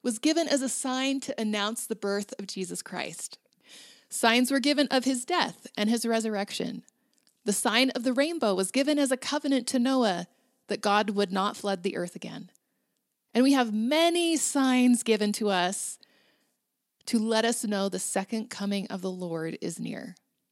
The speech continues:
It's evident that God speaks to us in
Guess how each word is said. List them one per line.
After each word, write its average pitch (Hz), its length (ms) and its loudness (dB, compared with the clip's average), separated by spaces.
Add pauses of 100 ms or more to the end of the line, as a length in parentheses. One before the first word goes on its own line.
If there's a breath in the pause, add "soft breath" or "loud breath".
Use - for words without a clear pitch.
(640)
It's 254 240 2
evident 285 400 4
that 226 240 2
God 214 440 2 (100)
speaks - 480 2
to 269 200 2
us 180 440 0
in 208 400 0